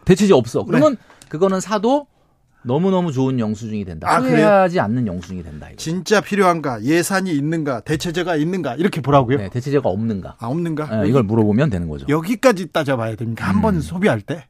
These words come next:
Speaker 1: 네. 근데 요거 지금 나한테 머릿속으로 물어보는데
Speaker 2: 네.
Speaker 1: 삼십 초도 안 걸립니다.
Speaker 2: 삼십 초도?
Speaker 1: 이 삼십 초도 안 걸리는 거 하고 사면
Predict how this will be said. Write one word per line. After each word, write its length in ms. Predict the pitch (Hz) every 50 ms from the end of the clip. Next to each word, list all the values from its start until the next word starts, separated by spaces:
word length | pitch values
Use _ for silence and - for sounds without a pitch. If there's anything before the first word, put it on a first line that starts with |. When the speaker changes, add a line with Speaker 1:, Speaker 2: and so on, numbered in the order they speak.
| -
Speaker 1:
네. 300 | 98 95 90 85 78 78 85 _
근데 240 | - 151 180 202 180
요거 320 | 151 165 170 196 208 185 139
지금 280 | - - 165 190 196 160
나한테 600 | 135 131 151 160 - 185 180 180 185 170 117 90 - _ _ _ _ _ _ -
머릿속으로 560 | - 123 160 185 190 - - 175 170 175 165
물어보는데 840 | 131 110 120 147 175 165 156 147 139 135 135 139 170 151 107 85 98
Speaker 2:
네. 60 | - 123
Speaker 1:
삼십 340 | 110 277 302 247 - 233 -
초도 200 | - 220 175 160
안 120 | 92 85
걸립니다. 460 | 90 92 87 80 76 73 - - - -
Speaker 2:
삼십 260 | - 147 160 - -
초도? 200 | - 131 117 - 131
Speaker 1:
이 220 | 165 208 247 254
삼십 500 | 214 214 262 285 294 269 - 294 233 -
초도 260 | - - 277 233 240
안 220 | 214 143 147 180 202
걸리는 560 | 202 220 220 220 214 208 208 208 214 208 208
거 260 | 202 202 202 202 202 196
하고 640 | 185 - - - 294 285 277 247 262 294 311 320
사면 600 | 311 - - 277 262 226 202 190 196 170 104 80